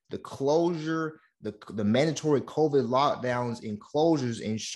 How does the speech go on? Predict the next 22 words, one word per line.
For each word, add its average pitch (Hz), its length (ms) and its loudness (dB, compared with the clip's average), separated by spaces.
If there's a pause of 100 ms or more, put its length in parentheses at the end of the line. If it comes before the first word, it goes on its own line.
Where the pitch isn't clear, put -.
in 113 140 -2
terms 120 400 -2
of 98 220 -2
Giga 139 420 2
Shanghai, 104 640 -6 (500)
because 117 320 -2
Tesla 175 320 2
has 135 360 2
four 185 340 4
main 151 420 0
manufacturing 131 880 -2
plants 120 300 -4
that 107 100 -4
are 95 180 -6
up 123 200 0
and 117 120 0
running 120 280 2
right 101 200 -2
now. 90 280 -8 (400)
Fremont, 185 500 4
California, 147 880 2 (540)
okay, 95 500 -4